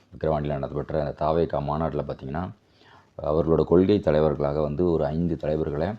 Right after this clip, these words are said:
விஜய் அவர்கள் வந்து அறிவிச்சிருந்தாரு. பார்த்தீங்கன்னா, பெரியார், அம்பேத்கர், காமராஜர், அஞ்சலை அம்மாள், வேலு நாச்சியார். ஓகேவா? இதை வந்து சிலர் வந்து பேசும்போது வந்து பார்த்தீங்கன்னா, வேலு நாச்சியாரை வந்து எதுக்கு வச்சாங்க அப்படின்னா, அவங்க வந்து ஒரு ஜாதி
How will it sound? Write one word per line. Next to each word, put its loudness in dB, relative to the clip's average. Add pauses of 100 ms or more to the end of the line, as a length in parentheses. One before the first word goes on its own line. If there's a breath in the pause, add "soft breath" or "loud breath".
(440 soft breath)
விஜய் 2
அவர்கள் 0
வந்து -2
அறிவிச்சிருந்தாரு. -4 (640 soft breath)
பார்த்தீங்கன்னா, 2
பெரியார், 2
அம்பேத்கர், -4 (120)
காமராஜர், -2 (260)
அஞ்சலை -2
அம்மாள், -6
வேலு -2
நாச்சியார். -10 (880 loud breath)
ஓகேவா? 0
இதை 4
வந்து 2
சிலர் 2
வந்து 2
பேசும்போது 0
வந்து -2
பார்த்தீங்கன்னா, -2
வேலு 0
நாச்சியாரை -2
வந்து -2
எதுக்கு -4
வச்சாங்க -6
அப்படின்னா, -6 (440 soft breath)
அவங்க -2
வந்து -2
ஒரு 0
ஜாதி -2